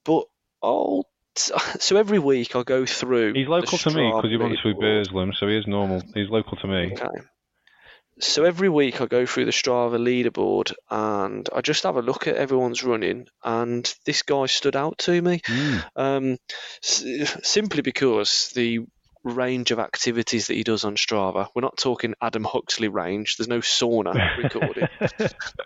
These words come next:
Speaker 1: Um, but since the turn of November,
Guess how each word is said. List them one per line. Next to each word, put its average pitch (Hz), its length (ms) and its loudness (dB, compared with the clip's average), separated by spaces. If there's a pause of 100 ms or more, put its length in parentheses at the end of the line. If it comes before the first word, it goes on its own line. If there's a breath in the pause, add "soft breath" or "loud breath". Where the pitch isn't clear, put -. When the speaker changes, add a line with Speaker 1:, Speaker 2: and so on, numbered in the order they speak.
(160)
Speaker 1:
Um, 117 420 0 (500 loud breath)
but 147 240 4
since - 520 0
the 156 100 -2
turn 143 500 2
of 135 180 0
November, 127 840 0